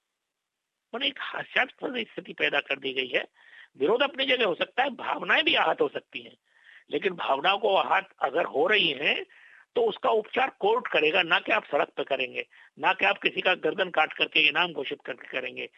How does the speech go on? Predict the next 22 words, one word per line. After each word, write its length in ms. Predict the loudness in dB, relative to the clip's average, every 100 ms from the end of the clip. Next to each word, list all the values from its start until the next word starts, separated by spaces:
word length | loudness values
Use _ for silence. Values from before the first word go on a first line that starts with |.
| -20 -20 -4
और 120 | -4
सरकार 480 | 0 0 2 2 2
हमारे 320 | 2 4 4
यहाँ 120 | 2 -2 -4
चुप 140 | -6 -8
है। 140 | -20 _ _ -20 -20 -20 _
सभी 260 | 0 2
जगह 200 | 2 2
बीजेपी, 320 | 2 2 2 0
यूपी 280 | -2 -2
में 140 | -2 -2
भी 100 | -2
बीजेपी 340 | -2 -2 -2
की 80 | -4
सरकार 420 | -2 0 4 4
है, 180 | 2 0 -8 _ _ -20 -20 -6
हरियाणा 380 | 2 4 4
में 120 | 2 0
बीजेपी 340 | 0 -2 -2
की 80 | -2
सरकार 500 | -2 2 4 6
है, 80 | 4